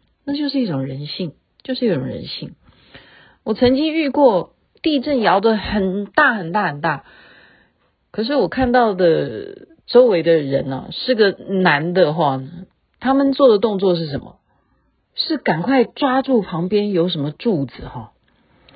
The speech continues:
就是可以依靠的，不会第一瞬间会压下来，会压伤人的。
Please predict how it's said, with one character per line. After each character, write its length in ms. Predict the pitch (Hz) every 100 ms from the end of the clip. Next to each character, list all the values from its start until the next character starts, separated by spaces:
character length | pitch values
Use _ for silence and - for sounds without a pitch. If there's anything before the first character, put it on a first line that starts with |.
| _ _
就 140 | - 262
是 400 | 254 220 185 - -
可 180 | -
以 140 | 233 208
依 300 | - 220 220
靠 320 | - 214 165
的， 400 | 131 71 52 - _ _ _ _
不 120 | - 208
会 480 | 254 202 147 - _ _ _ _ _
第 240 | 226 220 214
一 60 |
瞬 500 | 214 - - 240 160
间 300 | 151 170 147
会 400 | 165 185 147 - -
压 260 | 208 185
下 280 | 190 143 127
来， 220 | - 190 _ _ _
会 180 | - 196
压 180 | 185 175
伤 260 | 180 160
人 200 | 139 -
的。 100 | -